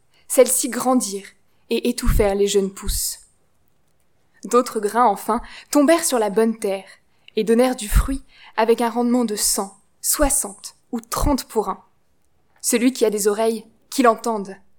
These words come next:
Alors, ses disciples s'approchèrent et lui demandèrent, « Pourquoi te sers-tu de paraboles pour leur parler ? » Il leur répondit,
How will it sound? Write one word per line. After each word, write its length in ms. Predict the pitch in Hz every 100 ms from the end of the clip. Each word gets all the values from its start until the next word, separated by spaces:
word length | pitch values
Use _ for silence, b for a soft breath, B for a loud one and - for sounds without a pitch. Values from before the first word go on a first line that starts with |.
| _ _ _ _ _ _ _ _ _ _ _ -
Alors, 400 | 202 240 240 - B B
ses 160 | - 214
disciples 400 | 226 - 330 226
s'approchèrent 600 | 247 220 233 - 311 277
et 60 | 226
lui 120 | 214
demandèrent, « 580 | 214 214 208 202 202 - _ _ _ _ _ - _ _ - - _ -
Pourquoi 260 | - - 370
te 120 | 269
sers-tu 360 | - 233 -
de 120 | 226 226
paraboles 520 | 247 240 226 240 233
pour 160 | 233
leur 220 | 226 214 -
parler ? » 400 | 220 220 202 - _ _ _ _ _ _ _ _ _ _ _ -
Il 120 | 226
leur 140 | 214 208
répondit, 500 | 220 214 202 180